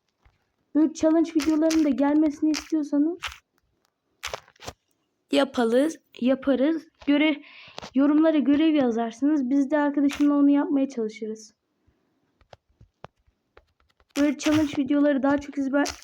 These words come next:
izlendiği için o videolara daha çok ağırlık veriyorum.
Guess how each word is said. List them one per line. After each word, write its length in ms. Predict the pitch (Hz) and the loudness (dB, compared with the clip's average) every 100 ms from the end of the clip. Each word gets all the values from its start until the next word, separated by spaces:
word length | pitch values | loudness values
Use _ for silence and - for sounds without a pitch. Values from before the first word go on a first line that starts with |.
| - - _ | -14 -16 _
izlendiği 600 | 240 226 277 277 285 311 | -8 -2 2 4 4 2
için 240 | 302 311 | 0 -2
o 300 | 294 294 - | 0 -2 -4
videolara 480 | 247 247 277 277 262 | -4 -2 0 0 0
daha 160 | 277 277 | -2 -4
çok 180 | - 247 | -6 -8
ağırlık 340 | 226 214 214 | -6 -8 -8
veriyorum. 400 | 226 233 254 | -8 -6 -8